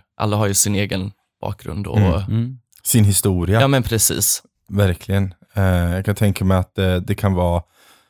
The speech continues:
Speaker 2: väldigt stormigt, eh,
Speaker 1: Mm.
Speaker 2: som att ha en, en med historia, liksom. Speciellt beroende på vad man har familjeförhållande och liknande. Men, eh, ja, men jag är glad att du är här, att du är den du är.
Speaker 1: <laughs> Ja.
Speaker 2: Och att du får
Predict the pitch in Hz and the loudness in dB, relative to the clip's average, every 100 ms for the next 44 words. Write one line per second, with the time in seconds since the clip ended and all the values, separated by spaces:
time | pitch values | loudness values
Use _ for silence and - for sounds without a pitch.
0 | _ - 104 - - 113 104 87 98 110 | _ 0 2 2 2 4 4 4 2 0
1 | - - 101 95 92 98 95 90 98 92 | -6 0 4 4 2 0 0 0 0 2
2 | 90 87 87 92 87 - 62 92 85 85 | 2 0 -2 -4 -4 -6 -4 0 0 -2
3 | 90 85 87 95 98 90 95 98 95 - | -4 -4 -4 -4 -4 -4 -2 0 0 -4
4 | _ - 104 98 95 95 - 98 90 87 | _ -4 -2 0 0 0 0 0 0 -2
5 | 92 90 87 87 90 90 92 92 92 - | -4 -2 -2 -2 -2 -2 -4 -6 -8 -8
6 | 95 98 - 139 98 95 95 95 95 92 | -6 -8 -10 -10 -6 -4 -4 -4 -4 -4
7 | - _ _ _ - 104 123 - - 107 | -8 _ _ _ -4 -2 -2 -6 -4 0
8 | 101 101 - _ 107 107 101 87 87 95 | 0 0 -6 _ -4 -2 0 -2 -2 -4
9 | 101 117 104 92 87 95 - 147 110 101 | -2 0 0 0 0 -2 -2 -2 2 2
10 | 92 104 90 92 107 104 90 82 - 107 | 2 0 0 0 -2 -2 -4 -6 -8 -6
11 | 98 95 - _ 101 101 110 143 | -4 -6 -8 _ -4 0 0 0